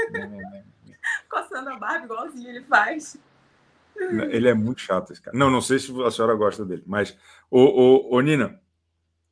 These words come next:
Speaker 1: queria a sua análise. Assim,
Speaker 2: Hum.
Speaker 1: a, a, a senhora gosta de B B B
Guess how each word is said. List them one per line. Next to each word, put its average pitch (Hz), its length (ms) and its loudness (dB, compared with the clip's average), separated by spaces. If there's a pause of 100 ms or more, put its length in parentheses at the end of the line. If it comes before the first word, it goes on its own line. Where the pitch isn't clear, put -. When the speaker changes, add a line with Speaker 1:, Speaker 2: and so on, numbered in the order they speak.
(500)
Speaker 1:
queria 175 260 2
a - 40 2
sua 135 260 -2
análise. 107 600 -4 (640)
Assim, 202 200 -8
Speaker 2:
Hum. - 80 -12
Speaker 1:
a, 143 120 0
a, 156 340 0
a 147 40 2
senhora 175 640 4
gosta 139 400 4
de 120 120 -6
B 120 120 2
B 113 140 -2
B 170 340 -2